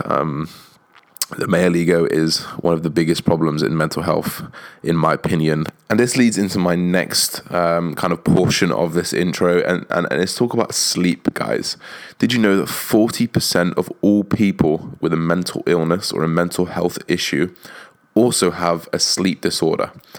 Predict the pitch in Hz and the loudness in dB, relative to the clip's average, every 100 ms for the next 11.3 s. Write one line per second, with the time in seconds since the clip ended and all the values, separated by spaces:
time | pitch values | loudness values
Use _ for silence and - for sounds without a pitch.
0 | - - - 98 113 78 101 98 101 107 | -20 -20 -2 0 2 2 2 2 2 2
1 | 98 - 104 101 - 95 95 98 92 - | 2 2 2 2 0 0 0 0 0 0
2 | 101 95 101 95 90 92 98 104 104 87 | 2 4 2 2 0 2 2 2 -2 -2
3 | - 90 87 - - - - - - 80 | 0 2 0 -4 -14 -20 -20 -16 -6 -2
4 | 78 90 - 98 98 - 95 95 - 95 | 0 0 0 0 2 2 0 0 0 2
5 | 92 - - 82 85 82 80 78 80 90 | 2 -2 -4 0 0 2 2 2 2 2
6 | - - 85 90 87 - - - - - | 0 -2 0 0 -2 -8 -18 -20 -20 -20
7 | - - _ - 78 50 58 82 82 - | -20 -20 _ -12 -8 -4 -4 -2 -4 -4
8 | - 82 - - 85 - 107 104 - 175 | -6 -8 -10 -10 -10 0 2 2 -2 -2
9 | - - 80 - - 80 - 76 - 82 | -2 0 -2 -4 -8 -4 -2 -2 -2 -2
10 | 69 67 - 73 - 80 - - - 85 | -2 0 -2 -4 -2 -2 -2 -4 -2 -2
11 | 85 - | -2 -8